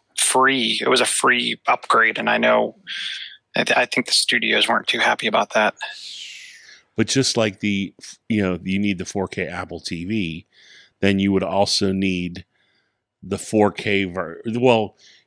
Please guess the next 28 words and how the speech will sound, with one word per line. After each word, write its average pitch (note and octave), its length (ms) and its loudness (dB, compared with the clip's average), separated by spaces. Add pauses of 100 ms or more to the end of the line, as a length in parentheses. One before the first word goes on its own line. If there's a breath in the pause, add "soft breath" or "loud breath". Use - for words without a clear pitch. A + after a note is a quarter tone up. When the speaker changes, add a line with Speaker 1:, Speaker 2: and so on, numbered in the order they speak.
(100)
Speaker 2:
if G2 180 -6
you B2 120 4
went C#3 240 2
with A#2 120 -8
the, B2 180 -2
if A#2 200 -6
you're A#2+ 220 -2
an A2+ 60 -6
Xbox A2+ 640 -4
person, F#2+ 440 -8
so A2+ 180 0
if G2 100 -4
you A#2 120 2
go B2+ 180 4
with B2+ 160 2
the A2+ 180 -4
S, A2+ 500 -4 (500 soft breath)
that A#2 240 2
gives B2+ 300 4
you A#2+ 500 0
the G#2+ 120 -4
four C#3+ 300 -2
K D3 320 2
and A#2+ 100 0
U C3 180 0
H C#3 320 -2
D, D#3+ 300 -2
Chilla? F#3 600 -8